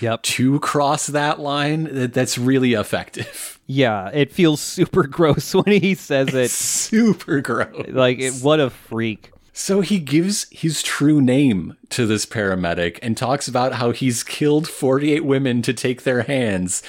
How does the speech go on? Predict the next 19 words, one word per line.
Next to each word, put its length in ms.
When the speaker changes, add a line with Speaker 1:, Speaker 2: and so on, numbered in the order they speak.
Speaker 2:
'cause 220
he's 180
sure 500
he's 300
looking 240
at 80
number 240
forty-nine, 640
baby. 580
Speaker 1:
Mm-hmm. 540
Speaker 2:
The 180
first 400
one 200
to 200
actually 560
know 360
him 440
and 100
his 260